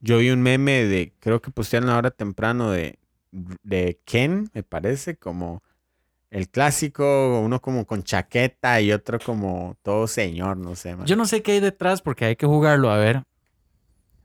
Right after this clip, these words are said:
Speaker 2: Pero, mae, una vara que yo digo, mae, no, no, no, no, no, no, no, mae. Yo siento que, bueno, Ryu, mae, ya, ya lo hacen ver como un mae vagabundo de la calle, un mae todo podrido se ve,
Speaker 1: <laughs>
Speaker 2: weón.
Speaker 1: Ajá.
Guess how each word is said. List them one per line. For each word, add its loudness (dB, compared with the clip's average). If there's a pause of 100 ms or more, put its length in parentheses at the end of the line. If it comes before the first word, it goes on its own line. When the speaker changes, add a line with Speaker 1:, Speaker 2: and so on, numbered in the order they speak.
(120)
Speaker 2:
Pero, 4
mae, 6
una 6
vara 6
que -8
yo 2
digo, 2
mae, -2
no, -2 (540)
no, -4
no, -6
no, -10
no, -8
no, -8
no, -8
mae. 2 (1500)
Yo 4
siento 2
que, 0
bueno, 4
Ryu, 6
mae, 2
ya, -2
ya 0
lo 2
hacen 0
ver 2
como 0
un 0
mae 0
vagabundo 2
de 4
la 2
calle, 0
un 4
mae 2
todo -6
podrido 4
se -2
ve, 6
Speaker 1:
<laughs> 2
Speaker 2:
weón. 2
Speaker 1:
Ajá. 0